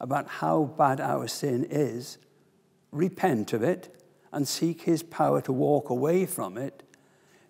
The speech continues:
Jesus' promises comfort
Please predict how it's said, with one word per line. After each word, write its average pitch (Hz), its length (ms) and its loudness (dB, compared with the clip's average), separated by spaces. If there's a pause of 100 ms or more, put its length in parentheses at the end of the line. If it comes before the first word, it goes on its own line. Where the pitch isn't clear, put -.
Jesus' 190 800 2
promises 117 1040 0 (400)
comfort 185 720 2